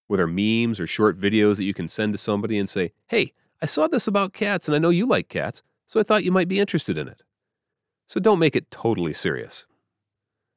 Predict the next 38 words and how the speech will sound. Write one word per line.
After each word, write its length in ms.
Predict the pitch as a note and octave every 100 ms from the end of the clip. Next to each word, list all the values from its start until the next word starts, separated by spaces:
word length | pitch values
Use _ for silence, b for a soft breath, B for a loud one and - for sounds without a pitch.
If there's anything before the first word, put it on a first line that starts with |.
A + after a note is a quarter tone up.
| _
Some 200 | - G3
problems 460 | - C3+ F#3+ G2 D#2+
that 140 | F#2
can 160 | - F2+
exist 420 | D#2 E2 E2+ -
when 100 | F#2+
you 120 | F2
work 240 | G2 C#3+ G#2
remotely 440 | F2 E2+ E2 G2
are 100 | F2+
getting 280 | F#2+ G#2 F#2+
discouraged 640 | F2 - C3+ C3+ D#2+ D2+
and, 300 | F2 F2 F2 F2
in 100 | F2+
this 160 | C3+ -
situation, 560 | F#2+ E2+ D#2 D#2 E2+ - _ _ _
just 260 | - D#3+ -
talking 380 | A#2+ D3 - -
about 220 | D#2 D2
negatives. 500 | F2+ F#2 D2 - - _ _ _ _ _ _ _ -
We 140 | A#2
learned 300 | B2+ C3 C3+
that 100 | G2+
in 160 | F#2+ E2+
dealing 320 | G#2+ B2 A2
with 100 | E2
negative 460 | F#2 G2 A2+ G2+ F#2
work 240 | G2 F#2+
environments, 580 | E2+ F#2+ G2 D#2 D2 - -
one 260 | F2 G2
of 80 | E3
the 80 | E3+
key 200 | - C#3+
things 340 | C#3 A#2+ G2
is, 260 | F2+ D#2 D#2+
first 420 | - C3+ E3 -
of 100 | F2+
all, 240 | D2+ D2+